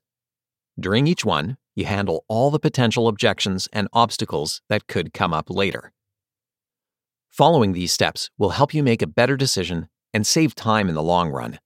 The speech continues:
by avoiding backtracking. Six steps for purchasing health insurance. One,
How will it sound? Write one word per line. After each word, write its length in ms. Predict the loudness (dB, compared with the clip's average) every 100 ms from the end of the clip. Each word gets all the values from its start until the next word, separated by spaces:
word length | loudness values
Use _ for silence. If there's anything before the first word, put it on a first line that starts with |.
| -2
by 120 | 0
avoiding 540 | 0 0 0 2 0 0
backtracking. 800 | 0 -2 -4 -6 -6 -14 -18 _ _ _ _ _ _ _ _ _ _ _ _ _ _ _ _ _ _ _
Six 360 | 0 0 0 -2
steps 420 | 0 0 -2 -10
for 160 | -2 -2
purchasing 500 | 0 -4 -4 -4 -4
health 240 | -2 -4
insurance. 560 | -6 -10 -10 -10 -14 -16 _ _ _ _ _ _ _ _ _ _ _ _ -2
One, 380 | 2 2 0